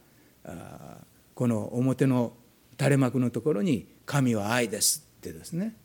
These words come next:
えー、垂れ幕が、あー、下がっているんですけれども、神様の本質って何なんだろうか。この聖書の言葉が言っているように、神は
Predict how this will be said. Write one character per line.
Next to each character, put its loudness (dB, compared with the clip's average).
え -18
ー、 0
垂 2
れ 2
幕 -2
が、 -2
あ -14
ー、 -10
下 0
が 2
っ -2
て -2
い 4
る 4
ん 4
で 2
す -2
け -2
れ -4
ど -16
も、 -20
神 8
様 4
の 4
本 4
質 -2
っ -4
て -2
何 2
な 2
ん 2
だ 0
ろ 2
う -4
か。 -16
こ 2
の 6
聖 10
書 4
の 2
言 2
葉 2
が 2
言 0
っ -2
て -6
い 2
る 2
よ 4
う 0
に、 2
神 6
は 2